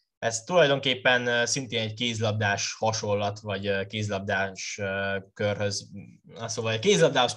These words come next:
tartozik ez a lényeg, mert ott is ez van, hogy ott is mindig megállítják az időt, hogyha,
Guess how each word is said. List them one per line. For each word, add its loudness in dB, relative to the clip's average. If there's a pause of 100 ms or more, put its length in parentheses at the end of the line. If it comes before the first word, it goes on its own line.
(100)
tartozik 2
ez 0
a -2
lényeg, -2
mert -2
ott -4
is -4
ez -2
van, 0
hogy -4 (180)
ott 0
is -2
mindig -2
megállítják 2
az -2
időt, -4
hogyha, -4